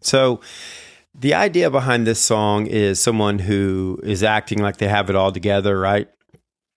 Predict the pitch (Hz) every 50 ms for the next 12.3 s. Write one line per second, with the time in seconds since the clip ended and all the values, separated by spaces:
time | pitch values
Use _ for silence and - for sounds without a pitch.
0 | _ - - - 107 107 101 98 98 107 107 98 101 98 98 98 98 95 95 98
1 | 98 95 92 - 101 98 87 92 104 113 117 120 117 110 110 110 110 107 101 95
2 | 90 90 87 85 78 90 - - - - 120 127 123 117 113 - - - 113 107
3 | 104 104 98 92 92 87 82 - - - - - - _ _ - 123 139 147 151
4 | 139 120 110 110 120 120 - 131 135 143 135 127 123 120 120 110 104 113 120 -
5 | - 127 127 127 131 127 117 104 110 110 110 107 104 104 - - - - - -
6 | _ _ - 123 123 120 107 - 135 143 143 - - 139 127 120 117 113 113 110
7 | 107 104 110 113 110 104 101 - - 104 98 92 - - - 117 107 107 107 -
8 | - - 107 101 95 - - 110 104 98 92 90 90 85 82 76 - _ _ _
9 | _ _ _ _ _ _ _ _ _ _ - - - - 117 107 98 101 98 104
10 | 110 117 120 120 120 113 107 117 107 113 107 - - - 107 104 107 107 107 92
11 | 98 101 95 101 104 110 107 104 104 98 101 101 98 92 95 90 - - 101 98
12 | - 98 98 90 -